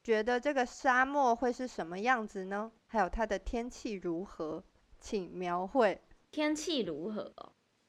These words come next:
Speaker 1: 对。
Speaker 2: 什么啊？我现在，我不知道我要画什么欸，就只要画一个沙漠跟天气就好。
Speaker 1: 对，
Speaker 2: 是不是？
Speaker 1: 啊，你自己想，你可以自己想象那个天气啊，就是，就是，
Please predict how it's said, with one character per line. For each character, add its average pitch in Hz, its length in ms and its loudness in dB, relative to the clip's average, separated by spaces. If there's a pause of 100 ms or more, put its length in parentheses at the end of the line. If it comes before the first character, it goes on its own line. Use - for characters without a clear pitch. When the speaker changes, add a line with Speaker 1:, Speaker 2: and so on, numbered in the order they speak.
(420)
Speaker 1:
对。 180 320 -2 (840)
Speaker 2:
什 - 100 -16
么 208 140 -6
啊？ 226 180 0
我 220 80 2
现 349 160 0
在， 370 80 4
我 285 200 4
不 285 120 -4
知 392 60 -2
道 359 160 8
我 320 60 6
要 302 100 4
画 285 160 2
什 240 100 -6
么 160 140 -8
欸， 107 100 -6
就 302 160 0
只 330 120 -4
要 214 240 4
画 311 200 -2
一 220 160 -6
个 214 140 -2
沙 226 240 -2
漠 247 180 2
跟 220 160 0
天 214 220 0
气 208 240 -6
就 196 140 -2
好。 202 120 -6
Speaker 1:
对， 285 120 6
Speaker 2:
是 277 320 12
不 - 60 4
是？ 302 60 12
Speaker 1:
啊， 453 80 10
你 302 120 0
自 415 120 4
己 330 140 4
想， - 220 0
你 262 80 0
可 359 120 6
以 330 60 8
自 349 140 -2
己 262 120 0
想 220 240 -2
象 240 240 -2
那 240 80 -2
个 214 120 -2
天 196 280 -6
气 202 220 -4
啊， 156 160 -6 (140)
就 233 120 -2
是， 202 400 2 (560)
就 233 220 2
是， 214 560 0